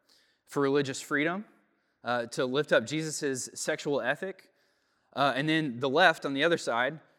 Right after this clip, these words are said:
says Christians usually have a responsibility to, um, to, pr-, to pursue social justice, to, to care for the environment, uh, to care for the poor. And so Christians on both sides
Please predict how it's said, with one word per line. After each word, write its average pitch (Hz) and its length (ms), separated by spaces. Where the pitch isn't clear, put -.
says 143 340
Christians 160 460
usually 151 280
have 143 220
a - 20
responsibility 139 840
to, 131 580
um, 127 640
to, - 140
pr-, - 220
to - 160
pursue 147 340
social 143 340
justice, 147 640
to, 135 240
to - 120
care 156 240
for 156 120
the 139 120
environment, 131 680
uh, 123 120
to 147 140
care 156 200
for 170 120
the 147 80
poor. 196 360
And 127 80
so 156 340
Christians 185 480
on 160 140
both 160 180
sides 156 640